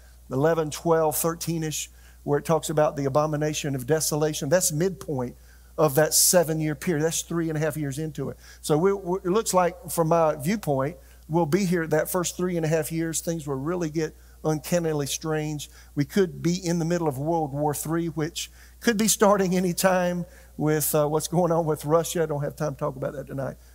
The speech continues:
Um, and then, and then they are a really intense time.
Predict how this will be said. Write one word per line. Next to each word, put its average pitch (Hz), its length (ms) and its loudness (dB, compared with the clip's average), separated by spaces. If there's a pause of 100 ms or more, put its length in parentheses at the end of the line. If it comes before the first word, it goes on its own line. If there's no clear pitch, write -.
Um, 147 280 2 (440)
and 180 180 4
then, 185 240 2
and 170 140 2
then 175 160 2
they 156 140 4
are 135 140 0 (200)
a 147 80 0
really 185 380 -2
intense 165 440 -4
time. 151 400 -4